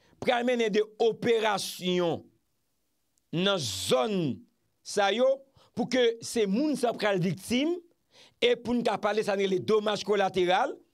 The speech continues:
e sa w tande a la tou. Pral gen amnisti.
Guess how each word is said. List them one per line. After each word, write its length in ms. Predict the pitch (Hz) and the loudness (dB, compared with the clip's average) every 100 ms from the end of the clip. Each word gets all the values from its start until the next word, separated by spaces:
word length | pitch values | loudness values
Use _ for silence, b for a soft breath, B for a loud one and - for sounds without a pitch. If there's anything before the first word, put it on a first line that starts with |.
| _ _ _ _ | _ _ _ _
e 100 | 180 | -2
sa 160 | 190 214 | 0 0
w 80 | 220 | 0
tande 240 | 208 185 | 0 2
a 60 | 180 | 2
la 140 | 175 170 | 0 0
tou. 300 | 277 311 - _ _ _ _ _ _ _ _ _ B B B | -2 -2 -6 _ _ _ _ _ _ _ _ _ B B B
Pral 200 | 208 208 | -2 0
gen 140 | - 196 | -2 0
amnisti. 840 | 214 208 208 - - 269 320 | 0 0 -2 -2 -2 0 0